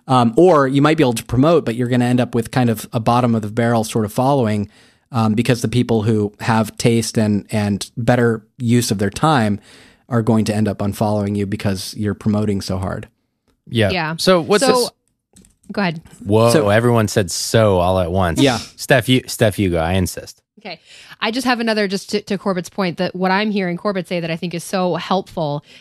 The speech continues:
Speaker 3: is that you, if you are going to use some, I'm just using Instagram as an example. I personally really like Instagram, so that's probably why. But I think what I'm hearing you say is that you, you need to have a strategy, and you can have the two pieces work together.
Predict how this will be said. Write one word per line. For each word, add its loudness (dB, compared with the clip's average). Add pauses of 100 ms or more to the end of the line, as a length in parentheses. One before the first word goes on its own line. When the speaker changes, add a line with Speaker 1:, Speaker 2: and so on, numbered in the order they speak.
(140)
Speaker 3:
is 0
that 0
you, -2
if -6
you -10
are -2
going 0
to -8
use -4
some, -8
I'm -2
just -2
using -2
Instagram -6
as -4
an -6
example. -6
I -2
personally -6
really -4
like -6
Instagram, -6
so -10
that's -14
probably -4
why. 0 (360)
But 0
I 0
think 0
what -2
I'm 0
hearing 2
you 0
say 0
is -4
that -4
you, -4
you -4
need 0
to 0
have -2
a -4
strategy, -6
and -4
you -2
can -4
have -2 (120)
the -6
two -4
pieces -6
work -6
together. -4